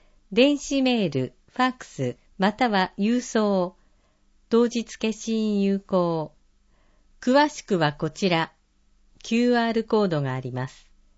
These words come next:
問い合わせ先、申し込み先、県少子化対策課。電話零二九三零一三二六一。地域連携課題解決フォーラム。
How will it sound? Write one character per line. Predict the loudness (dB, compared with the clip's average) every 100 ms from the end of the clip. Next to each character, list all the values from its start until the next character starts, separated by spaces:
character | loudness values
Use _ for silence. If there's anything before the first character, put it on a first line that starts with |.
| _ _ _ _ _ _ _
問 | 2 2 4
い | 2
合 |
わ | 2
せ | 0 -2
先、 | 0 -2 -6 -10 0
申 | 2 2
し | 0
込 | -2
み | 0 0
先、 | -2 -4 -10 -20 _ _ _ -2
県 | 0 0 -4 -6
少 | 2 4 4
子 | 0
化 | -2 0
対 | 0 0
策 | -2 -2 -4
課。 | -2 -2 -4 _ _ _ _ -6
電 | 0 2 2
話 | 0 -2 -4 -6
零 | 2 2 4
二 | 2 0 -2
九 | 0 0 2 -2 -8
三 | -2 0 2
零 | 2 2 0
一 | -4 -4 -2 -2 _
三 | -2 0 0 0
二 | 0 0
六 | -2 -4 -4
一。 | -4 -6 -6 -6 _ _ _ _ _ _ _ _ _ _ _ _ _ _ _ _ _ _ -8
地 | 0 2 2
域 | 0 0
連 | 2 0 0
携 | 2 2 2 0 -2
課 | 2
題 | 4 2 2
解 | 2 2
決 | 2 -2 -2
フ | -2 2
ォ | 4
ー | 2
ラ | 0
ム。 | -2 -6